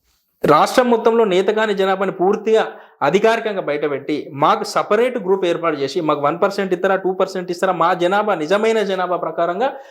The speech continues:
రాష్ట్ర ప్రభుత్వం ఆ దిశగా చర్యలు తీసుకోవాలి. లేకపోతే ఈ ప్రారంభమైనటువంటి పోరాటం ఖచ్చితంగా కొనసాగుతుంది. మా హక్కులను ఎట్టి పరిస్థితుల్లో కూడా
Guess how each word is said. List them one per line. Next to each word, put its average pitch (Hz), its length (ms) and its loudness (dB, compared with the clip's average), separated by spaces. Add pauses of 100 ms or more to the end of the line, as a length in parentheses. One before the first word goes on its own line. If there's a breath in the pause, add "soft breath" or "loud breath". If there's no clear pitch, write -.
(180 loud breath)
రాష్ట్ర 180 260 2
ప్రభుత్వం 185 300 0
ఆ 156 80 2
దిశగా 156 280 -2
చర్యలు 160 340 0
తీసుకోవాలి. 160 460 0 (260 loud breath)
లేకపోతే 214 760 2 (120)
ఈ 196 260 2 (220)
ప్రారంభమైనటువంటి 185 1200 0
పోరాటం 165 360 2
ఖచ్చితంగా 220 440 0
కొనసాగుతుంది. 175 720 -4 (220 loud breath)
మా 165 180 4
హక్కులను 240 520 0
ఎట్టి 175 340 -2
పరిస్థితుల్లో 202 560 0
కూడా 180 340 -2